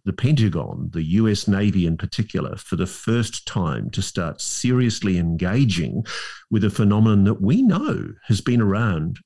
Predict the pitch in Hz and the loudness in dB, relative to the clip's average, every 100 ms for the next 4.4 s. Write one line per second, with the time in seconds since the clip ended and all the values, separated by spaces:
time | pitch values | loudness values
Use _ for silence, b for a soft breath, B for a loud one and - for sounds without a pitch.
0 | _ - - 131 - 98 98 180 156 151 | _ -12 -6 -6 -2 2 4 4 2 0
1 | - _ 95 131 165 139 107 175 - 62 | -8 _ 2 4 4 2 0 -2 -2 -4
2 | - - - 95 110 170 - - - - | -6 -4 0 2 4 2 0 -8 -16 -8
3 | - 98 - 90 87 82 76 82 80 76 | -4 -4 -2 0 2 0 -2 -2 -4 -4
4 | 76 76 80 80 | -6 -6 -8 -8